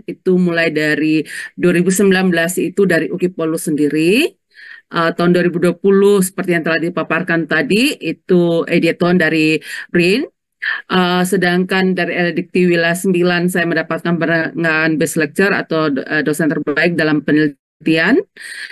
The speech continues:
Dan saya mendapatkan guru besar saya itu, eh, pada,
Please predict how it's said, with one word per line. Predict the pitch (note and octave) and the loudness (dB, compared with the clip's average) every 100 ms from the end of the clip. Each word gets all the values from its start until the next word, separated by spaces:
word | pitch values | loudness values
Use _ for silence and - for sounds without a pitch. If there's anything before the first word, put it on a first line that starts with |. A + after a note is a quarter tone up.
| - - - | -16 -16 -4
Dan | F3 F3 F3 E3+ - E3+ - - F3 F3 F3+ F3 F3 F3+ F3 F3+ F3+ - _ | 0 2 0 -2 -6 -10 -8 -4 0 2 2 2 2 4 2 2 -2 -6 _
saya | - A3 | -2 0
mendapatkan | A3+ B3 F#3+ F#3 F#3+ F#3 G3 F#3+ | 2 2 0 0 -2 0 0 2
guru | F3+ F3 | 2 2
besar | F3+ F#3 F3 | 0 0 0
saya | F#3+ F3 E3+ | 0 0 0
itu, | E3+ F#3 B3+ B3+ C4 B3+ - - - - | -2 -2 2 4 4 0 -10 -16 -14 0
eh, | F#3+ F3+ F3+ | 2 4 2
pada, | F3+ F3+ F3 D#3+ F3+ F3 E3+ | 0 0 0 2 2 2 0